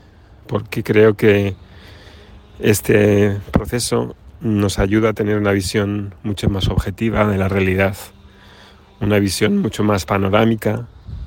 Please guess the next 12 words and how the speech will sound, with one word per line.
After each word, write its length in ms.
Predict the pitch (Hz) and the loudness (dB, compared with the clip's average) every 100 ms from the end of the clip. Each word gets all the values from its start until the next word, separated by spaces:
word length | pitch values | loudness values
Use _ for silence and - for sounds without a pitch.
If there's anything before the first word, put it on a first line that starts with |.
| - | -4
más 220 | 104 98 | -2 0
completa 680 | - 98 110 110 110 110 113 135 | 0 2 2 2 2 0 -2 -6
del 500 | 147 101 95 92 92 | -4 0 2 0 -2
ser 200 | - 107 | 2 4
humano, 540 | 98 107 110 117 113 - - - - - - | 4 4 4 2 0 -4 -18 -20 -20 -20 -12
de 160 | - 101 | -2 0
su 240 | 90 104 | 0 -4
contexto, 800 | 98 98 90 110 - - 110 113 - - - - - - - | -2 -2 0 0 0 0 2 0 -6 -20 -20 -20 -20 -20 -10
de 180 | 110 107 | -4 -2
su, 520 | - 110 101 98 95 | -2 -2 0 2 0
mm, 760 | 95 92 92 98 - - - - | 0 -2 -4 -8 -12 -14 -12 -2
plan 480 | 104 104 107 113 | 2 4 2 -2